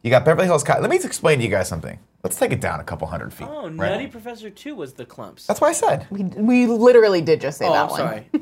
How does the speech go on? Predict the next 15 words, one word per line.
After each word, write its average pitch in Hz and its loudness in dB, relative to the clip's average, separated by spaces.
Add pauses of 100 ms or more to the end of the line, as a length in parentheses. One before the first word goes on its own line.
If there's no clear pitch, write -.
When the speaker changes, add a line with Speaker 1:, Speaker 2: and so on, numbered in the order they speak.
(440)
Speaker 1:
It's 156 4
a 135 4
Friday - -2
show. - -12 (680)
Forty-eight 175 8
hours, 151 6
another 151 6
forty-eight 151 6
hours. 151 2 (140)
Let 214 0
me 320 2
explain - 4
to - 2
you 101 -2
something. 82 -6